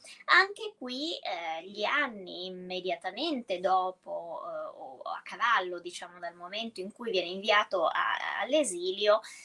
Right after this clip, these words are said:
sono molto delicati anche perché noi abbiamo poche fonti e, eh, molto spesso alcuni dati che Dante stesso dà della sua biografia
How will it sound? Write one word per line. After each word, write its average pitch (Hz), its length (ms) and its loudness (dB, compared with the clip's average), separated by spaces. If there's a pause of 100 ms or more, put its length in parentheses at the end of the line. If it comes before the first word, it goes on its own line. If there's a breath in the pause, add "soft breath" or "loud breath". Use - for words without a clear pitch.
(160 loud breath)
sono 262 600 4
molto 285 400 -2
delicati 214 680 -4
anche 196 220 -10
perché 262 220 -6
noi 202 160 -4
abbiamo 175 340 -8
poche - 260 -14
fonti - 840 -14
e, 330 340 4
eh, 202 180 4
molto 359 320 0
spesso 269 380 0
alcuni 277 360 0
dati 180 520 2
che 208 180 -4
Dante 247 460 0
stesso 247 500 -4
dà 214 300 4
della 165 180 -4
sua 208 180 -6
biografia 180 760 0